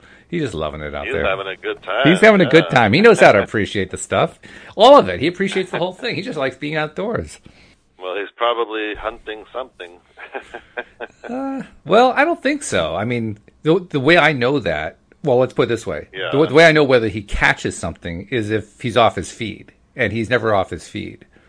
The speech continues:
Speaker 1: He's, he always is very hungry early morning and, and late evening. He's always very, very hungry. So I'm pretty sure he's not catching
Speaker 2: Yeah.
Speaker 1: anything to eat. Now, he may, he may be playing, but, uh,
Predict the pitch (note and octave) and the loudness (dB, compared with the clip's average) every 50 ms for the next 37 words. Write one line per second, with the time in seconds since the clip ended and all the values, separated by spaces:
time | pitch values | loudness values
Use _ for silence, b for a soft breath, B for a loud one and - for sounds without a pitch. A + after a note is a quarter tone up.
0 | b b b b _ A#2 A2+ G#2+ - - B2 B2 C3 C3 B2+ B2+ A#2+ A2+ G2+ F#2+ | b b b b _ -8 -8 -8 -8 -6 -2 0 2 2 2 2 0 -2 -4 -6
1 | - D3+ D#3 A2+ F#2 G#2+ B2+ C3 C3 A2 A2 A#2+ A2+ G2 F#2+ G2 G2 G2+ B2+ - | -10 -12 -12 -10 -4 -2 0 0 0 0 -2 -4 -4 -4 -4 -4 -4 -6 -8 -10
2 | D3+ D3+ C#3+ - _ _ _ - D3 C3+ C3+ B2+ B2 B2 B2 A#2+ A#2+ A2+ G2+ F#2 | -14 -16 -16 -18 _ _ _ -2 -2 0 0 -2 -2 -4 -4 -4 -4 -4 -6 -6
3 | F#2 A2+ - C#3 A2 F#2 F#2+ G2+ G#2 G#2 F#2 G#2 G2+ F2 F2+ E2+ E2 F2+ D#2+ G#2 | -8 -8 -8 -8 -8 -6 -6 -6 -6 -6 -6 -8 -8 -8 -8 -10 -10 -8 -4 -4
4 | G2+ G2+ G2 F#2+ D#2+ D#2+ F#2+ G#2 G2+ F#2+ E2+ F#2+ F#2 E2 F2 F#2 F2+ E2 D#2+ D2 | -4 -2 -4 -6 -8 -6 -6 -4 -4 -4 -4 -6 -6 -6 -6 -8 -10 -10 -12 -12
5 | - - F2+ F2+ F#2+ - G3 F#3+ D3+ - D3 B2 G#2 G2+ A#2 A2+ A2 - - - | -8 -8 -8 -6 -4 -4 -4 -4 -4 -4 -6 -6 -6 -6 -6 -6 -6 -6 -6 -4
6 | A2 G#2+ E2 E2 A2 G2+ F2 G#2 G2 E2+ F2 E2+ G2+ G#2+ E2+ C#2 - B B B | -4 -4 -2 -4 -6 -8 -8 -8 -10 -10 -10 -10 -10 -10 -12 -12 -14 B B B
7 | B - A2 - A#2 B2+ C#3 D3 C#3+ G#2 C#3+ D#3 D#3+ C#3 B2 A#2 - - F#3+ G#3 | B -6 -4 -2 0 0 0 0 0 -2 0 0 2 2 0 -2 -2 0 2 2
8 | D#3+ A2+ F#2+ F#2+ G2 G2 F#2 F2+ F2 - _ - E2+ E2 D#2+ | 2 2 0 -2 -4 -4 -6 -6 -8 -10 _ -12 -12 -10 -12